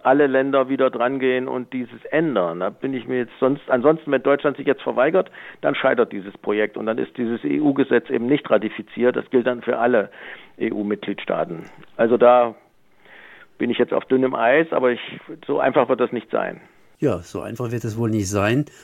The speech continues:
Speaker 2: Auf jeden Fall hier höchstwahrscheinlich zwei Prozent Klausel. Fest steht's noch nicht, hundert Prozent, aber die Zweidrittelmehrheit scheint das Parlament dafür aufzubringen.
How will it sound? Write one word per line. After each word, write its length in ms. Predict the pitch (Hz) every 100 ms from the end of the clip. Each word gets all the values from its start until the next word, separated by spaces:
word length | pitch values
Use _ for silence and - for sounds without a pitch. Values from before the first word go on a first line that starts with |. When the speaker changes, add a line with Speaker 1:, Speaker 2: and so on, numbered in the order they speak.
| - -
Speaker 2:
Auf 160 | 120
jeden 200 | 131 135
Fall 300 | - 113 123
hier 440 | 123 120 127 117 - _ _ _ _ _ _ -
höchstwahrscheinlich 1000 | 170 - - 139 127 120 135 117 -
zwei 340 | - 120 113 123
Prozent 600 | - 117 - 117 117 -
Klausel. 580 | 117 107 147 139 131 113
Fest 280 | - 117 -
steht's 320 | - 110 -
noch 220 | 117 -
nicht, 420 | 117 131 160 - _ _ -
hundert 280 | 135 127 -
Prozent, 600 | 117 117 - 117 110 - - - -
aber 420 | - 104 101 98 - - -
die 80 | 110
Zweidrittelmehrheit 920 | - 104 - 110 101 101 95 92 90 _ _ _
scheint 500 | - - 98 101 - _
das 200 | - 92
Parlament 560 | - 101 98 98 95 -
dafür 300 | 92 101 87
aufzubringen. 640 | 107 - 135 - 113 107